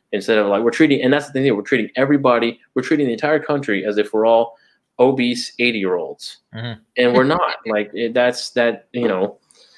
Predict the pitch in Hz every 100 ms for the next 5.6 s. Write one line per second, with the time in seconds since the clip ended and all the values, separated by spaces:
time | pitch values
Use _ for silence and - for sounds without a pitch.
0 | _ 151 156 151 190 196 185 139 135 165
1 | 110 80 - _ _ _ _ _ _ 107
2 | 110 117 95 82 - - - - - 120
3 | 127 135 160 175 180 175 170 160 151 151
4 | 151 151 131 135 143 135 135 123 131 131
5 | 123 123 127 127 120 113